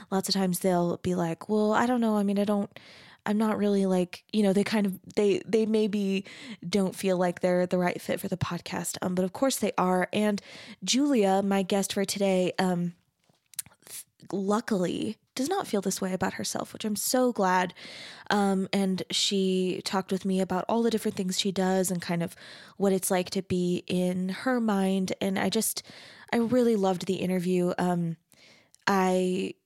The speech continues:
recorded this interview with Julia, uh, like, I think two days before I recorded my, like, little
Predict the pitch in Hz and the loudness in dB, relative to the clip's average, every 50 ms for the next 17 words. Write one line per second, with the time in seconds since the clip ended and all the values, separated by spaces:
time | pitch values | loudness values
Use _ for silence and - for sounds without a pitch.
0 | _ _ _ _ _ _ _ _ _ _ _ _ _ _ - 190 190 - - - | _ _ _ _ _ _ _ _ _ _ _ _ _ _ -10 -10 -10 -8 -6 -2
1 | 220 208 202 208 208 190 - 202 - - - 196 190 196 190 190 180 190 190 190 | 0 0 2 0 0 0 -2 -4 -4 -4 -4 -2 0 0 0 0 0 0 0 2
2 | 185 180 185 180 - - - - 190 180 185 185 180 175 170 165 - - _ - | 2 2 0 -2 -2 -4 -4 -2 0 0 2 2 2 2 2 0 -2 -4 _ -4
3 | - 185 - _ _ _ _ - - 196 185 - - - - 202 202 233 214 180 | -6 -6 -6 _ _ _ _ -6 -2 -2 -2 -4 -6 -6 -4 -2 -2 -2 -2 -4
4 | - - - - _ - - - - 269 269 262 226 220 226 269 285 - - 233 | -4 -12 -20 -20 _ -10 -6 -4 -2 0 0 2 2 2 2 0 0 -2 -4 -2
5 | - 226 214 214 202 202 196 185 - - 208 196 190 196 185 185 185 185 180 180 | 0 2 2 4 4 2 2 0 -2 -2 -2 0 0 0 0 0 0 2 2 2
6 | 180 180 175 - - - - - - - - - - - 185 180 - 185 180 185 | 2 0 -2 -4 -6 -12 -20 -20 -20 -20 -20 -16 -6 -2 -2 -2 0 0 0 2
7 | 185 185 180 175 180 - | 2 4 4 2 2 0